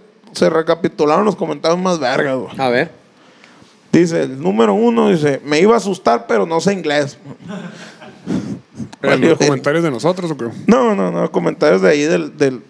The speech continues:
Speaker 1: del,
Speaker 2: De Puli.
Speaker 1: del documento, güey.
Speaker 3: Mm.
Speaker 1: Eh, como en Hollywood, todo pasa en Estados Unidos. Es correcto.
Speaker 2: Entonces, ¿la
Speaker 3: Sí.
Speaker 2: invasión fue en Estados Unidos?
Speaker 1: Sí.
Speaker 2: Y eso significa todo el mundo.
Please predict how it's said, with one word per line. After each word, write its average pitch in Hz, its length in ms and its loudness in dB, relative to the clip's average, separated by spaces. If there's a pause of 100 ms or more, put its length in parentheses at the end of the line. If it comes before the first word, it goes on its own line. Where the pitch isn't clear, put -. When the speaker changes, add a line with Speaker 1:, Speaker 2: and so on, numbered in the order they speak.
Speaker 1:
del, 135 360 0 (140)
Speaker 2:
De 180 120 2
Puli. 311 500 4
Speaker 1:
del 302 200 4
documento, 160 680 0
güey. 127 440 -8
Speaker 3:
Mm. 123 40 -2 (840)
Speaker 1:
Eh, 165 320 4
como 196 240 0
en 180 100 -6
Hollywood, 247 420 2 (100)
todo 226 240 0
pasa 208 240 2
en 220 100 -6
Estados 190 380 0
Unidos. 143 680 -6 (840)
Es - 100 -14
correcto. 139 540 0
Speaker 2:
Entonces, 160 240 2
¿la 185 60 4
Speaker 3:
Sí. 180 40 0
Speaker 2:
invasión 170 380 -2
fue 185 100 -2
en 190 60 2
Estados 190 260 -2
Unidos? 190 340 0 (540)
Speaker 1:
Sí. 147 280 2
Speaker 2:
Y 156 60 2
eso 160 200 0
significa 156 520 -2
todo 160 160 2
el 156 60 0
mundo. 175 380 -2